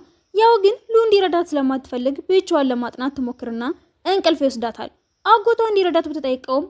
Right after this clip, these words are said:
አንድ ላይ ተያይዘው ይተኛሉ። ምርጫ ስላልነበራትም ሉ እንዲረዳት ትጠይቀውና በየሄዱበት ማንበብ ይጀምራሉ። ማታ ላይም ስለደከመው ስተኛ ምን እየሰማ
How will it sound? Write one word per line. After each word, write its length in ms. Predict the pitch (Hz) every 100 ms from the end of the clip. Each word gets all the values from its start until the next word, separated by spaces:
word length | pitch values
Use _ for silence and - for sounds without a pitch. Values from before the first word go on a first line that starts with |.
| -
አንድ 220 | 370 381
ላይ 160 | 330 311
ተያይዘው 460 | 294 254 247 247 269
ይተኛሉ። 440 | 269 240 233 220 220 _ _ _
ምርጫ 280 | 440 466 403 427
ስላልነበራትም 800 | 415 349 320 254 269 277 302 285
ሉ 60 |
እንዲረዳት 440 | 285 269 240 240 269
ትጠይቀውና 520 | 254 233 233 226 233 302 - _ _
በየሄዱበት 600 | 440 466 453 440 359 359 330
ማንበብ 320 | 285 262 277
ይጀምራሉ። 520 | 269 254 240 233 233 220 - _ 403
ማታ 340 | 453 466 453
ላይም 200 | 415 392
ስለደከመው 580 | 349 320 294 294 262 269
ስተኛ 300 | 277 240 240 254 359 _ _
ምን 160 | 403 453
እየሰማ 360 | 440 403 381